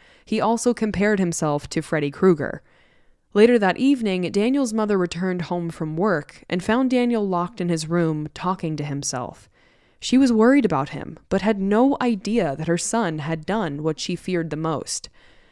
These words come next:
The only sign of the horrors her son had committed was a small dent in the sink where Daniel had stabbed it with the kitchen knife that he used in his first attack.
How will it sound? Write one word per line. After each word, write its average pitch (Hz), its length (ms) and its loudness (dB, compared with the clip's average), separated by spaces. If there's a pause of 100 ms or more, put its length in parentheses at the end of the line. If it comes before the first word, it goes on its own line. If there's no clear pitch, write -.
(140)
The 220 160 -2
only 330 280 4
sign 226 340 2
of 165 120 0
the 165 80 2
horrors 170 680 2
her 185 120 2
son 196 180 0
had 185 140 0
committed 175 480 2 (260)
was 208 160 0
a 214 60 -2
small 240 420 0
dent 202 460 -2
in 175 100 -4
the 170 80 0
sink 170 400 -4
where 165 140 4
Daniel 202 380 -2
had 175 180 -2
stabbed 214 480 0
it 139 180 -2
with 170 140 0
the - 80 -4
kitchen 196 340 -2
knife 143 300 -6
that 160 100 -4
he 165 120 -4
used 156 500 -2
in 160 100 -2
his 143 160 -4
first 151 300 -4
attack. - 500 -10